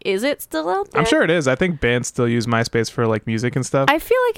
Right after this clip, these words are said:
Speaker 1: at one point they just, like, cleared it out, though. 'Cause, uh,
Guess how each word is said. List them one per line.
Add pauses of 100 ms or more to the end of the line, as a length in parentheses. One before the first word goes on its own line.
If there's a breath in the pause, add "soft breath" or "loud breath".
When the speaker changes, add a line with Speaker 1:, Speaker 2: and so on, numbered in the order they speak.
Speaker 1:
at
one
point
they
just,
like,
cleared
it
out,
though.
'Cause,
uh,